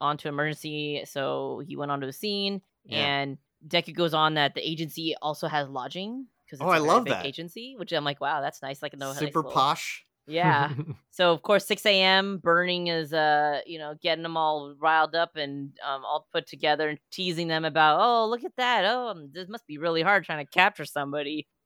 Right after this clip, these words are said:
Speaker 1: faster than Endeavor." And, uh, you, she's noticing, though, that, like, all the kids are all, like, scratched up. They have all these abrasions <laughs> in their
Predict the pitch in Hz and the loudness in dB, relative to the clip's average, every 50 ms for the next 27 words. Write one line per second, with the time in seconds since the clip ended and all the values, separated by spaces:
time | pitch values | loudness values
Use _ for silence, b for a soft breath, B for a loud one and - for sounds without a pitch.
0 | - 156 147 156 160 - - - 165 165 156 147 156 151 147 147 147 151 143 - | -4 -2 0 0 -2 -2 -4 -2 0 0 0 0 -2 -4 -4 -4 -6 -6 -2 6
1 | 160 175 196 160 117 117 131 143 151 160 _ _ _ _ _ - 165 170 165 156 | 10 10 10 10 8 2 0 0 -2 -4 _ _ _ _ _ -6 -4 -4 -2 0
2 | 147 156 151 151 151 151 160 _ _ _ _ - - - _ - 175 170 175 - | 2 4 4 4 4 2 0 _ _ _ _ -20 -20 -20 _ -8 -4 -4 -4 -4
3 | - 175 - - 190 185 175 160 143 160 175 175 185 180 175 - 180 165 160 156 | -6 -10 -6 -4 -2 -2 -2 -2 -2 2 4 4 4 4 2 -4 -4 -2 0 0
4 | 151 147 147 151 143 - 143 147 143 147 147 151 143 - - 156 160 156 143 131 | 0 2 2 0 -2 -2 -6 -6 -6 -4 -6 -6 -10 -10 -8 -6 -6 -6 -6 -8
5 | 135 143 147 143 139 139 139 143 139 131 123 _ _ - - - - - - 165 | -8 -6 -4 -2 -2 -2 -2 -2 -4 -6 -8 _ _ -20 -20 -18 -14 -8 -4 -2
6 | 143 147 143 - - - 160 151 147 143 - _ _ _ _ - 139 139 135 135 | -2 -2 -4 -6 -6 -2 2 2 2 2 0 _ _ _ _ -8 -6 -6 -4 -2
7 | 143 143 147 151 139 143 143 123 120 - - - 143 - 139 139 139 147 151 151 | 0 0 0 0 -2 -4 -6 -6 -8 -10 -10 -10 -14 -12 -10 -8 -6 -4 -4 -4
8 | 165 160 165 160 214 160 - 196 202 - - 233 226 196 - - 277 269 | -4 -6 -6 -8 -8 -6 0 0 0 0 2 0 0 0 4 6 6 6